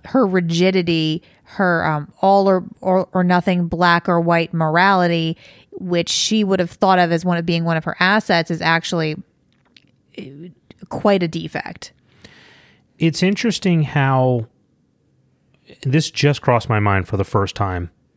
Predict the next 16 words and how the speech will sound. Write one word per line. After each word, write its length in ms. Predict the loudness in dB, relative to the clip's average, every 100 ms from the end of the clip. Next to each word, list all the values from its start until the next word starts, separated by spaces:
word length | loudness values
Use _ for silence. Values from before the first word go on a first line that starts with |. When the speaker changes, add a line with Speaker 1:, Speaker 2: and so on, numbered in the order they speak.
| _ _ _ _
Speaker 2:
seconds 600 | -14 -4 -2 0 -2 -2
ago, 360 | -4 -6 -6 -8 _ -20 -20 _ _ _ _
but 160 | 0 2
it's 220 | 0 -2
interesting 640 | 0 2 2 0 2 2
to 80 | 0
compare 640 | 0 -2 0 0 2 2 2
these 420 | 0 2 0 -2
two 320 | -2 0 0
sisters 840 | -2 -2 0 0 -2 -2 -2 -6 -14 _ _ _ _ _ _ _ _ _ _ -10
split 580 | -8 -8 -4 0 2 2
apart, 600 | 2 2 4 4 0 -6 _ _ _
put 300 | -2 0 0
in 220 | 0 2
these 280 | 2 2 0
very 800 | 2 2 4 2 2 2 0 -2